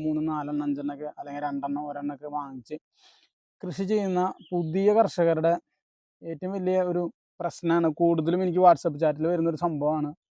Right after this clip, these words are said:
ഉം, ഒന്ന് രണ്ട് പ്രശ്നങ്ങൾ, അതായത് കൈത്തീറ്റ എടുക്കുന്നില്ല, ഗൃഹിണിയുടെ മരുന്ന് കൊടുത്തു, കണ്ണിൽ പീള കെട്ടുണ്ട്, കൈത്തീറ്റ എടുത്തു തുടങ്ങാൻ എന്താണ് പരിഹാരം? ഇതിനെ കുറിച്ചിട്ടാണ് ഇന്നത്തെ ഒരു വീഡിയോ. ആദ്യമേ തന്നെ ഞാൻ പറയാം,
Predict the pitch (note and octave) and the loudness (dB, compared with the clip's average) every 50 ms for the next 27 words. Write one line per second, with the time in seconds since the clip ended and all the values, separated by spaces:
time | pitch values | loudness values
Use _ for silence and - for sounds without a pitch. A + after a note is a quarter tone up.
0 | _ _ _ _ _ _ _ _ _ _ _ _ _ D#3 D#3 D#3+ D#3+ E3 E3 E3 | _ _ _ _ _ _ _ _ _ _ _ _ _ -10 -8 -6 -6 -6 -6 -6
1 | E3+ E3+ F3+ F#3 - - G3 G3+ G#3 G#3 G#3+ G#3 G3+ G#3+ G#3 - - _ - - | -8 -8 -8 -10 -10 -6 -4 -2 0 2 2 4 4 2 2 0 -2 _ -16 -20
2 | - _ _ _ _ _ _ - F#3+ F3 - F#3 F3 E3 E3 D#3+ D#3+ D#3 D#3 D3+ | -20 _ _ _ _ _ _ -10 -10 -8 -4 -4 -2 0 2 4 4 4 4 4
3 | D#3+ D#3+ D#3 - - D#3+ D#3 D3 - D#3 D3 D3 D#3 D#3+ D3 D3+ D3 D3+ D3+ D3 | 2 0 -2 -2 0 0 0 0 0 -2 -2 0 0 0 2 2 4 4 4 4
4 | C#3+ C#3+ C#3 - - _ _ _ _ _ _ _ _ _ C#3+ D3 D3+ D3 D3 D3 | 2 0 0 -4 -8 _ _ _ _ _ _ _ _ _ -4 0 0 2 2 2
5 | D3 C#3+ D3 D#3 E3 D#3 D3+ D3+ D3 D#3 D3+ C#3 B2+ C#3+ C#3 C3+ - - _ _ | 2 2 2 2 2 2 4 4 4 2 2 0 0 -2 -4 -4 -6 -10 _ _
6 | - C#3 C#3+ D3 D3 D3+ D3+ E3 E3 D3+ D3+ D3 D#3 D3 C3+ D3+ C#3+ C#3 C#3 C3+ | -6 -2 -2 0 0 0 0 2 2 2 2 2 2 0 2 2 2 2 2 0
7 | - - _ _ _ _ _ _ _ _ _ _ _ _ D3+ D3 C3 - C#3+ C#3+ | -4 -8 _ _ _ _ _ _ _ _ _ _ _ _ -8 -8 -4 -4 -2 0
8 | D#3+ D3 C#3 C#3+ D3 D#3 D3+ D#3 D3+ D3+ D3 C#3 C3+ C#3 D3+ D3+ D3 C#3+ - D#3 | 0 0 0 0 0 2 2 4 4 4 4 4 4 4 4 2 2 2 2 2
9 | D3+ C#3 B2+ C3+ B2 B2 B2+ - _ _ _ _ F3 F#3 G3+ G#3+ G#3 A3+ A#3 F#3+ | 2 2 0 -2 -4 -4 -6 -12 _ _ _ _ -10 -8 -6 -4 0 0 0 0
10 | D#3 F#3+ E3+ F#3 F#3 F3+ F3+ F3 E3+ D#3+ D3+ E3+ D#3+ E3+ F3 F3 D#3+ C#3 B2+ B2+ | 0 0 0 2 2 2 2 0 -2 -2 -2 -2 0 2 2 2 2 2 2 0
11 | C3 C3+ - _ _ _ _ _ _ _ _ _ _ _ _ _ E3 D#3+ E3 E3+ | 0 -2 -6 _ _ _ _ _ _ _ _ _ _ _ _ _ -6 -6 -4 -2
12 | E3+ F3 G#3 A3+ A#3 A3+ A3 A3 G#3+ G#3 A3 G3+ F3+ F3+ F#3 | -2 0 2 2 4 4 2 2 4 6 6 8 8 6 4